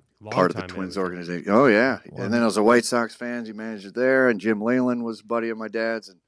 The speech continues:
Speaker 2: he was with the Pirates and the Tigers. Just got a very, very, uh,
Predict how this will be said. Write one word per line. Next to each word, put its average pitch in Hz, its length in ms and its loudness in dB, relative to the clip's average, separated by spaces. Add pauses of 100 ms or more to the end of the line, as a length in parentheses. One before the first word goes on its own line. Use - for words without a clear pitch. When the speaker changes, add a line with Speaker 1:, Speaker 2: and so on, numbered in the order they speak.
(360)
Speaker 2:
he 104 80 -4
was 95 120 -4
with 98 140 -6
the 110 60 -12
Pirates 107 440 -2
and 98 140 -10
the 90 60 -12
Tigers. 127 720 0 (720)
Just - 180 -10
got 156 160 6
a 120 40 4
very, 110 400 0
very, 113 440 -6
uh, 92 240 -14